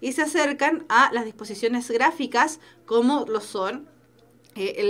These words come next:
las artes, ¿cierto? Las pinturas, los dibujos, etcétera, etcétera. El caligrama es una manifestación poética contemporánea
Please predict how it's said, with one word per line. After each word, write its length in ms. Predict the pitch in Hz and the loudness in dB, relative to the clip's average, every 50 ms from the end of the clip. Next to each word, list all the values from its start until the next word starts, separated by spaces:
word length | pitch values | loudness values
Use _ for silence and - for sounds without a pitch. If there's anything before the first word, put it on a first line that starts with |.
| 208 | 4
las 200 | 202 208 196 185 - - | 4 4 4 2 2 2
artes, 520 | 208 208 214 220 226 220 - - 220 214 | 4 6 6 6 4 2 -2 -6 -6 -6
¿cierto? 460 | - - 233 214 202 196 - 214 214 | -6 -6 -6 -6 -6 -6 -6 -4 -4
Las 160 | 202 190 185 | -4 -4 -6
pinturas, 920 | - - 185 180 185 185 - 233 220 226 220 214 220 214 208 208 202 - - | -6 -8 -10 -10 -10 -8 -8 -6 -4 -4 0 0 0 0 0 -2 -4 -6 -12
los 140 | 190 185 - | -14 -12 -12
dibujos, 760 | 180 175 180 202 220 226 233 233 233 226 - 220 226 233 - - | -12 -8 -4 -2 0 2 2 2 0 0 -2 -4 -4 -4 -8 -14
etcétera, 460 | - - - - - - 208 214 - - | -18 -16 -14 -12 -10 -6 -6 -6 -6 -6
etcétera. 460 | 214 233 - - - - - - - - - - - - - - _ _ _ | -10 -12 -12 -12 -12 -12 -12 -14 -16 -18 -20 -20 -20 -20 -20 -20 _ _ _
El 560 | - 254 330 359 349 359 370 370 359 330 320 302 | 0 2 4 6 6 6 6 4 4 2 2 4
caligrama 640 | 381 381 381 381 311 226 208 196 196 214 240 269 - - | 4 4 6 6 4 4 2 0 2 2 2 0 0 -2
es 220 | - 339 330 - | -2 -4 -2 -2
una 180 | 359 349 330 330 | 0 2 2 2
manifestación 640 | 311 294 277 285 285 277 285 277 247 - 294 285 294 | 2 0 -2 -2 -6 -6 -8 -8 -6 -4 -4 -4 -2
poética 380 | 285 285 294 294 302 294 311 294 | -2 -2 -2 -4 -4 -6 -6 -4
contemporánea 840 | 294 277 269 269 269 247 247 247 247 240 220 196 202 220 - | -4 -4 -4 -4 -6 -6 -4 -4 -2 -2 -2 -2 -2 -6 -8